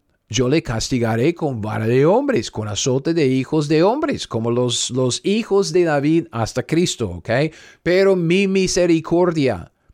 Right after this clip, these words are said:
no se apartará de él como la aparté de Saúl, al cual quité de delante de ti". Y versículo dieciséis,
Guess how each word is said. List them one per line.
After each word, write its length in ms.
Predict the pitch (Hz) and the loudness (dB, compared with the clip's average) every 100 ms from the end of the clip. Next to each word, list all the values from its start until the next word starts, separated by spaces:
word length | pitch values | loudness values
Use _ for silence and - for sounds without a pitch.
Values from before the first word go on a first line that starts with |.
| _ | _
no 280 | 123 151 185 | -2 2 2
se 160 | - 190 | 0 0
apartará 680 | 180 175 151 151 135 143 | 0 0 -2 -2 0 0
de 400 | 156 143 143 160 | 0 0 2 4
él 200 | 143 117 | 2 0
como 300 | - 135 139 | -4 -2 0
la 200 | 147 127 | 0 0
aparté 500 | 135 - 131 139 123 | 0 -2 -2 -2 0
de 140 | 117 123 | 0 0
Saúl, 640 | - 127 165 233 170 101 _ _ _ _ _ _ _ _ - | 0 2 2 2 0 -2 _ _ _ _ _ _ _ _ -8
al 240 | 117 107 | -6 -4
cual 300 | 123 123 143 | -4 -4 -4
quité 420 | 208 220 - 151 | -4 -4 0 0
de 140 | 156 160 | 2 2
delante 480 | 147 117 113 - | 2 0 -4 -2
de 120 | 131 143 | -2 0
ti". 420 | 220 196 113 - _ _ _ | 0 0 0 -8 _ _ _
Y 80 | - | -10
versículo 560 | 98 107 104 120 120 135 | -6 -4 -4 -4 -2 0
dieciséis, 1160 | 135 127 123 139 135 - 123 92 71 - - | 0 0 0 -2 -2 0 0 -2 -10 -16 -20